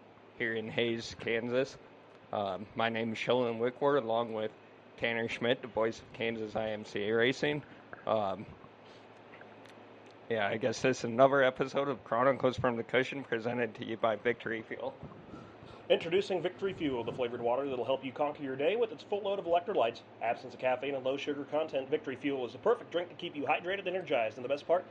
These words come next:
Speaker 2: it tastes incredible. Use code T S P four at your next checkout for ten percent off your order at drink victory dot com.
Speaker 1: Yeah, for sure. Definitely recommend <laughs> Victory Fuel. It's,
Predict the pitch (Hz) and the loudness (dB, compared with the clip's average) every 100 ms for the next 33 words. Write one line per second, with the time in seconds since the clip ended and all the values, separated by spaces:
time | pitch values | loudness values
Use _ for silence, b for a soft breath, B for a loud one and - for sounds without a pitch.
0 | B B B 196 214 160 175 - 170 151 | B B B -2 2 2 2 -2 -4 2
1 | 175 165 135 104 B B B 160 156 180 | 6 6 4 -4 B B B -10 2 6
2 | 165 - 185 - 180 170 208 220 - 190 | 6 6 -2 -2 -4 2 4 2 0 0
3 | 185 165 160 208 254 - - - 240 233 | 4 2 2 2 0 -2 4 6 6 2
4 | 139 127 - - - - 127 120 147 120 | -2 -2 -8 -20 -6 0 0 2 -2 0
5 | 151 135 131 139 135 165 131 117 - - | 0 2 2 0 2 6 4 2 -8 -6
6 | - 107 - 131 165 135 143 - 107 101 | -2 -2 -2 2 2 4 0 2 0 0
7 | 95 101 98 85 - - - - - - | 0 -4 -6 -8 -16 -18 -16 -16 -16 -18
8 | - - - - - - 110 107 - 107 | -18 -20 -20 -20 -20 -4 -2 -2 -2 -6
9 | 107 113 120 95 107 113 131 127 123 123 | -2 2 2 2 -2 -2 -2 2 4 2
10 | 135 120 117 127 - - - - - - | 0 0 6 6 8 6 6 4 0 -14
11 | - - - - - 151 147 123 117 120 | -20 -20 -20 -20 2 2 2 0 2 2
12 | 120 131 120 - | 4 4 0 -6